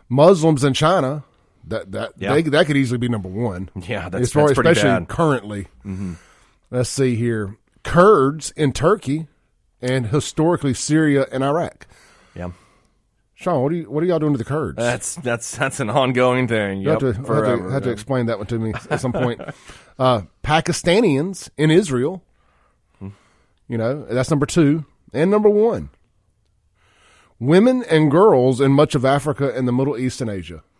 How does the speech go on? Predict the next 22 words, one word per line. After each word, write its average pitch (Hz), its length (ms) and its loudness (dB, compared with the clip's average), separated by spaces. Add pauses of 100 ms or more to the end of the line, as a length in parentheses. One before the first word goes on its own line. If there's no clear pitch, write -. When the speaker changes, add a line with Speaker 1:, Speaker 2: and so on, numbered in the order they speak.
(160)
Speaker 1:
are 120 80 -10
the 120 80 -8
most 127 240 -4
oppressed 123 340 -4
of 110 80 -6
all 104 120 -4
time. 87 280 -10 (920)
I 127 120 -4
did 147 120 0
not 147 220 0
see 135 340 2 (1300)
Jews 147 480 2
as 127 160 0
a 117 120 -2
singular 160 640 2 (100)
in 170 160 0
there, 190 360 0 (640)
and 123 160 -8
I 120 60 -2
did 123 160 -2
not 127 220 0
see 131 460 0